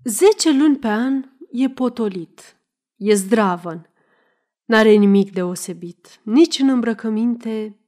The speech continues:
nici în mers, nici în vorbă, nici în căutătură.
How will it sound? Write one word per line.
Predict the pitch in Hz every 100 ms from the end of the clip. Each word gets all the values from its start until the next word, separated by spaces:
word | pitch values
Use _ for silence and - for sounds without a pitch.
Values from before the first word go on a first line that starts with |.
| _
nici | 196 202 208 233 269
în | 262
mers, | 202 185 196 202 - - _ _ _
nici | 214 208 254
în | 269
vorbă, | 240 196 180 165 185 196 _ _ -
nici | 294 240 -
în | 180
căutătură. | - 180 175 185 185 196 175 175